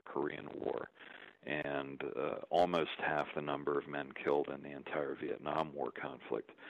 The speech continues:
all in a period of three weeks. And much of this was because of lack of training and lack of preparedness. There was no question, and I want to emphasize this, there was no question that the American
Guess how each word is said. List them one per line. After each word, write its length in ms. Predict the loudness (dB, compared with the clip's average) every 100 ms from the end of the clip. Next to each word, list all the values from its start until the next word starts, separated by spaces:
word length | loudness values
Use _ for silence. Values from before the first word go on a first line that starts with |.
| -14 -16 _
all 300 | 6 8 8
in 80 | 4
a 40 |
period 400 | 2 4 6 6
of 60 | 2 0
three 200 | -2 0
weeks. 320 | 0 -2 -4 -12 -12 -8
And 480 | -2 0 0 -2 -6
much 320 | -2 2 4 4
of 120 | 6
this 160 | 6 4 2
was 160 | 2 2
because 400 | -8 2 6 6 6 -4 -12 -12 -12 -10 2
of 140 | 4
lack 320 | 8 6 4
of 100 | 2
training 420 | 4 4 4 2 2
and 80 |
lack 200 | 4 4 2
of 60 |
preparedness. 600 | -10 0 8 8 8 0 2
There 120 | 8 8
was 120 | 6
no 220 | 6 6
question, 640 | 6 6 6 6 4 -2 -2 -4
and 100 | 2
I 80 | 6
want 200 | 6 6
to 60 |
emphasize 500 | 4 2 0 0 0 0
this, 140 | 0 -2 -8 -16 -16 -14 -14 2
there 80 | 4
was 100 | 4
no 220 | 4 6 6
question 720 | 6 4 4 4 4 2 2
that 300 | 4 6 4 0 0
the 100 | 2
American 500 | 4 4 4 2